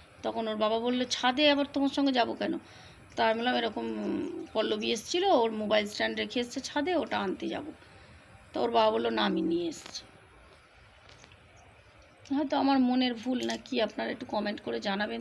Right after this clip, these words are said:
তো যে অত্যাধিক চিন্তাভাবনা করছি বলে কি এইরকম একটা মনে হলো, কিন্তু বললে বিশ্বাস করবেন না, পুরো ওই সময়টা না যখন আমার কাপড়টা ওরকম টেনে নিচের দিকে নামিয়ে দিল না,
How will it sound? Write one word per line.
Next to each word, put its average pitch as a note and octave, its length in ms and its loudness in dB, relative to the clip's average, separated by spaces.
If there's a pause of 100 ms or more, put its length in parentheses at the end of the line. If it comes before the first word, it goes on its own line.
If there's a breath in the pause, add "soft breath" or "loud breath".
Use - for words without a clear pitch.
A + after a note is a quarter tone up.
তো B3 80 -6
যে A3+ 100 -6
অত্যাধিক G#3+ 460 -4
চিন্তাভাবনা C4 540 0
করছি C4+ 340 -6
বলে D4+ 220 -2
কি C#4+ 100 -12 (420 loud breath)
এইরকম D#4+ 360 4
একটা D#4 220 2
মনে D#4 200 6
হলো, D4+ 140 6
কিন্তু C#4+ 220 2
বললে C#4 300 4
বিশ্বাস C4 340 0
করবেন B3+ 200 0
না, C4 120 2 (180)
পুরো D4 220 2
ওই C#4 140 4
সময়টা B3+ 440 0
না D4+ 100 4 (420 loud breath)
যখন B3 220 4
আমার B3+ 180 4
কাপড়টা C4 400 4
ওরকম C#4 220 4 (140)
টেনে B3+ 280 6
নিচের B3+ 320 2
দিকে C4+ 180 4
নামিয়ে B3 380 2
দিল B3+ 220 -2
না, D4 160 2